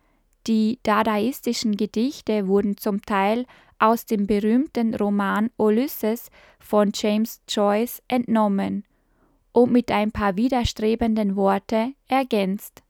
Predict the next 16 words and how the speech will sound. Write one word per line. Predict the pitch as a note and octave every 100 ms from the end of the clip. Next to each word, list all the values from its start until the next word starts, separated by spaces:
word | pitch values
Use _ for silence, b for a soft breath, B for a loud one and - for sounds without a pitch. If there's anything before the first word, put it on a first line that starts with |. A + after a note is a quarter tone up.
| _ _ _ _ _ _ _ _ _ _ _ _ -
Der | G#3 G3
restliche | A3+ - - C4 A#3
Text | - A3+ A#3+ - - - _ _
wurde | F#3+ A3 G#3 G3
schwarz | - G3 F#3 B3+ - -
übermalt, | A#3 G#3+ A#3+ A3+ G3 F3+ F3+ - _ _ _ _ _ _ -
was | G3 -
Blackout | F#3+ F#3 - - G3 G#3+ - _
Poetry | - F#3+ G3 - A#3+
ist, | B3+ G3+ F#3+ - - _ _ _ _ _ _ _ _ -
und | A3 G#3+ G#3 - _ -
Illustrationen | C4 C#4 C4 - G#3+ - - G3+ G#3+ A3 A3 -
von | - C#4 C4 A3+
Bonsai-Bäumen | G3 G3+ G#3 G#3+ A3+ - G3 G3+ G3+ G#3+ B3
wurden | G3 G3 G3+ A3+ C4+ -
eingeritzt. | G3 G3 G3+ G3+ G3 - -